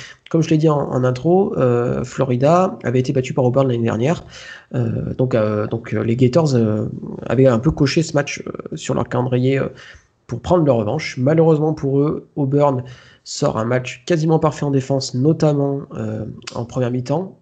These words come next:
Il bascule à, en fait, bascule avec quatre, euh, en étant, euh, devant quatorze zéro à la mi-temps. Et finissent par remporter le match sur un field goal. Alors pas, euh, pas, euh, pas à la dernière seconde, je vous rassure. Euh,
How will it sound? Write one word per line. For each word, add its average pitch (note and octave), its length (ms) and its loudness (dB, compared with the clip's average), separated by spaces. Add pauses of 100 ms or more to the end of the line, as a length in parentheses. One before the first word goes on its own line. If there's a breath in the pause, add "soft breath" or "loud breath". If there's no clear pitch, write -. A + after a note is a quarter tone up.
(100)
Il C3+ 100 -8
bascule B2+ 380 -4
à, A2+ 120 0
en A2 160 -2
fait, B2+ 240 -6
bascule A#2+ 340 -4
avec A2+ 280 -4
quatre, - 240 -6
euh, B2 300 -4
en C3 100 -6
étant, C3 380 -2
euh, - 60 -2 (360 loud breath)
devant C#3+ 220 0
quatorze D#3 320 2
zéro C#3 180 4
à C3+ 40 6
la A#2+ 60 2
mi-temps. A2+ 220 -4 (1300 loud breath)
Et F3+ 180 8
finissent F3 320 -2
par C#3+ 100 0
remporter B2+ 280 -4
le G#2+ 60 -4
match C#3 280 -4
sur C3 320 -6
un A2 60 -2
field B2+ 240 -4
goal. C3+ 240 2
Alors A#2 180 -6
pas, C#3 240 2
euh, G#2+ 220 2
pas, A#2 320 2
euh, G2 400 -2 (100)
pas B2+ 80 0
à - 20 2
la A2+ 80 2
dernière A2 240 -2
seconde, A#2+ 320 -2
je B2 80 -6
vous G#2+ 100 -4
rassure. - 440 -4 (480 loud breath)
Euh, G#2 600 -2